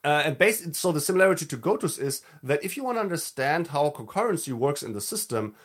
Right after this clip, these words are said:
you again have to mentally simulate a large part of the system to understand where, like, something gets created, in which thread, and, or which thread pool, and then how long that goes, and where you get the results back, and all of that.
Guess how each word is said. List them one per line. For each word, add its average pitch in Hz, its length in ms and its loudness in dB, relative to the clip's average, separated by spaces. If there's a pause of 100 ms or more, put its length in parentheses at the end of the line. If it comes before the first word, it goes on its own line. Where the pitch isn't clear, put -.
(140)
you 139 220 0
again 165 380 2
have 160 320 0
to 151 80 -4
mentally 147 400 -2
simulate 147 420 -2
a 127 60 -6
large 127 320 -2
part 151 100 -4
of - 80 -10
the 131 80 -12
system - 340 -6
to 143 120 -4
understand 147 560 -2
where, 143 140 2
like, 135 180 2
something 117 340 -6
gets 101 160 -6
created, 196 400 0
in 117 80 -4
which 104 200 -6
thread, 180 320 -2
and, 123 160 -6
or 104 180 -4
which 92 200 -12
thread 175 220 -6
pool, 147 220 -2
and 107 140 -6
then 104 100 -4
how 107 140 -2
long 101 180 -4
that 90 140 -10
goes, 143 200 0
and 113 80 -12
where 98 100 -4
you 95 60 -8
get 98 140 -6
the 98 80 -10
results 123 340 -4
back, 104 200 -6
and 101 80 -6
all 95 100 -4
of 90 80 -10
that. - 160 -14